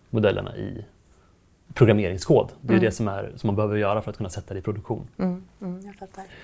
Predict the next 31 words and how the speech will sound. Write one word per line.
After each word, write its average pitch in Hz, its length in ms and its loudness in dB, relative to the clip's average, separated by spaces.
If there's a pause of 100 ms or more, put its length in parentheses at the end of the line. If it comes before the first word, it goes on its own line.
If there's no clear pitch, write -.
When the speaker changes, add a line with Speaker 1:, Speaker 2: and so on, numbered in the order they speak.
(260)
Speaker 1:
Men, 127 280 8
men 123 200 4
jag 120 80 4
menar, 110 360 2 (1400)
eh, 107 120 -2 (640)
många 127 380 6 (180)
psykometriker 110 720 2 (220)
använder 110 380 4
sig 139 140 -2
faktiskt 107 280 -2
av 95 120 2
modern 95 240 -4
testteori 92 440 -4 (640)
i 101 360 2
utvecklingsprocessen. 117 1080 2 (1300)
Så 110 260 8 (140)
när 131 300 0
du 107 80 0
tar - 120 -8
fram 151 320 6
ditt 110 140 0
personlighetstest 101 600 -4
så 110 80 -4
kanske 98 300 -4
du 107 40 0
använder 101 360 0
dig 135 120 4
av 92 400 -2
item 95 160 -8
response 98 340 -8
theory 92 300 -6